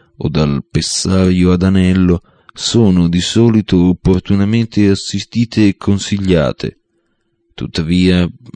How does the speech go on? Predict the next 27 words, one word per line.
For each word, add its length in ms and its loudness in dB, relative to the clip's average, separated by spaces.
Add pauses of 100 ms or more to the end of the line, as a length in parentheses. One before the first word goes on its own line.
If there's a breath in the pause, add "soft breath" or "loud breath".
(120)
poiché 360 -6
la 100 -2
fallibilità 800 -2
umana 380 0
è 60 -2
grande, 560 0 (400 soft breath)
possono 400 -2
sempre 420 0
verificarsi 840 0
degli 260 -2
errori. 580 0 (380)
Perciò, 480 -2
quando 320 -4
si 160 -8
adoperano 600 -4
questi 360 -4
apparecchi, 640 -4 (460 soft breath)
è 120 -6
sempre 500 -4
consigliabile 840 -2
usare 520 0
anche 280 -4
uno 180 -2
spermicida 1200 -4
come 400 -2
precauzione 920 -2
supplementare. 1160 -6